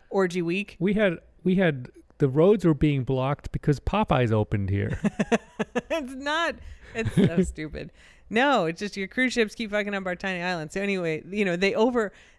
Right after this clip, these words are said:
Speaker 1: the state of Florida and so the legislature and then Ron DeSantis overrode the referendum that passed in Key West to ban the cruise ships. So the cruise ships are back. Uh, they're not all of 'em.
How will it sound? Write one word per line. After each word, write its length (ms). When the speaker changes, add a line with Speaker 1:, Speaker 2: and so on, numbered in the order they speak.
Speaker 1:
the 160
state 400
of 180
Florida 720
and 300
so 140
the 180
legislature 680
and 140
then 140
Ron 220
DeSantis 540
overrode 920
the 80
referendum 800
that 160
passed 420
in 100
Key 180
West 240
to 60
ban 180
the 80
cruise 220
ships. 200
So 80
the 80
cruise 160
ships 200
are 80
back. 560
Uh, 280
they're 140
not 280
all 240
of 80
'em. 280